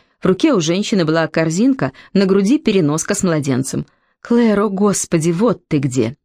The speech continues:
Женщина, уронив корзинку, подбежала к нам и осторожно, чтобы не толкнуть младенца, прижала Клэр к груди.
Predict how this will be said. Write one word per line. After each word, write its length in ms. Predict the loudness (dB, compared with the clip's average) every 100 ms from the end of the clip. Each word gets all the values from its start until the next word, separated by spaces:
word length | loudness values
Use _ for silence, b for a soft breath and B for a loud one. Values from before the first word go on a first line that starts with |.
| _ _ _
Женщина, 580 | -2 0 -2 0 0 0
уронив 340 | 0 -2 -2
корзинку, 640 | -2 -2 0 0 0 -2 -4 B B
подбежала 500 | -2 0 0 0 -2
к 100 | 0
нам 260 | -2 0 -2
и 40 |
осторожно, 540 | -2 -2 0 0 -2
чтобы 260 | -2 -2 0
не 100 | 0
толкнуть 400 | 0 0 -2 0
младенца, 540 | 0 2 0 0 -2 B B B B
прижала 500 | 0 0 2 0 -2
Клэр 260 | 0 0 0
к 20 |
груди. 480 | 0 0 -2 -6